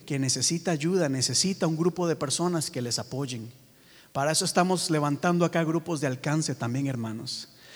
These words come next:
porque queremos con estos grupos dejarles saber de que estamos con ustedes.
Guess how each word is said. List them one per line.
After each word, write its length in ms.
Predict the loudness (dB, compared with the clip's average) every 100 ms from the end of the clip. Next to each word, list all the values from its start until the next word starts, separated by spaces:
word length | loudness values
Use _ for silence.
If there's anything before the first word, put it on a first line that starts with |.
| -20 -2
porque 280 | 0 2 2
queremos 540 | 4 4 6 6 2
con 160 | 2 0
estos 280 | 0 0 2
grupos 520 | 4 4 2 -4 -4 -10 2
dejarles 760 | 2 4 8 8 8 6 6
saber 460 | 8 6 6 6 6
de 120 | 4
que 100 | 6
estamos 680 | 4 8 8 8 6 4 4
con 280 | 4 4
ustedes. 920 | 6 4 4 4 4 4 2 2 -2